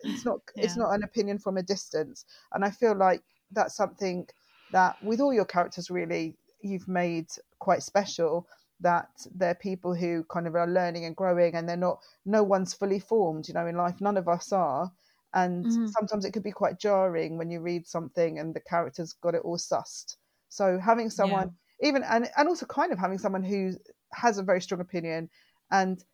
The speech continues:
Speaker 1: it's not that Hannah's opinion changes in terms of, she still has the,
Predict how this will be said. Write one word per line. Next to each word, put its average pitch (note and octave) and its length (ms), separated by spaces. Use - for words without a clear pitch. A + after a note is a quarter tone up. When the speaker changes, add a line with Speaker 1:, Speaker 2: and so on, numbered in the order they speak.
Speaker 1:
it's - 160
not D#4+ 140
that G#3 200
Hannah's F#3+ 460
opinion F#3 560
changes G3 640
in F3+ 100
terms F3+ 380
of, F3+ 160
she - 120
still G3+ 180
has F3+ 240
the, F#3 80